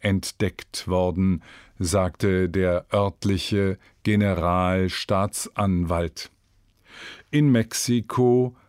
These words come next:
gelten sechzigtausend Menschen als vermisst. Viele dürften von Verbrechersyndikaten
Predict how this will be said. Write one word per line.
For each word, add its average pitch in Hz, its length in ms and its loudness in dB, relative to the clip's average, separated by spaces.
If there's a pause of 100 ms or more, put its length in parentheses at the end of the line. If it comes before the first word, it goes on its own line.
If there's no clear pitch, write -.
(280)
gelten 110 840 2
sechzigtausend 113 1700 0
Menschen 104 840 0
als 98 500 -2
vermisst. - 720 -2 (640)
Viele 120 680 2
dürften 113 880 2
von 104 460 0
Verbrechersyndikaten 98 2500 0